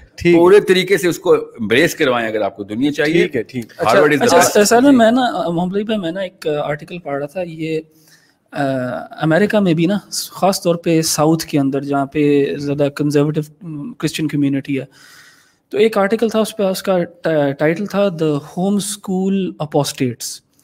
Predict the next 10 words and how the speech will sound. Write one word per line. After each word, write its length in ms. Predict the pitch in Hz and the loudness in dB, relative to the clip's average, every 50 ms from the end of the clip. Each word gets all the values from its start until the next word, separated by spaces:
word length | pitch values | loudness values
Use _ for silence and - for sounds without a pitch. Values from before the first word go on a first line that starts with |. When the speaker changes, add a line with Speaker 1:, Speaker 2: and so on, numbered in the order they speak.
| - - - - - | -20 -20 -18 -16 -14
Speaker 1:
اچھا۔ 260 | 110 - - - 101 | -12 -12 -10 -6 -2
Speaker 3:
اس 200 | - 214 - - | -2 -2 0 0
میں 320 | 240 240 247 240 240 233 - | 0 0 0 0 0 -2 -2
وہ 280 | - 180 175 175 160 - | -4 -4 -2 -2 -2 -2
عورت 300 | - 160 175 208 202 - | 0 0 0 0 -2 -2
نے 80 | 214 202 | -2 -2
لکھا 280 | 170 143 - - 202 | -2 -2 -2 -2 0
ہوا 140 | 196 185 170 | 0 0 -2
تھا 300 | 165 - 165 156 165 170 | -4 -4 -4 -4 -4 -4
کہ 840 | 170 170 - - 165 160 156 156 156 156 156 156 156 - - - | -6 -8 -8 -4 -2 0 0 0 0 0 0 -2 -4 -6 -8 -10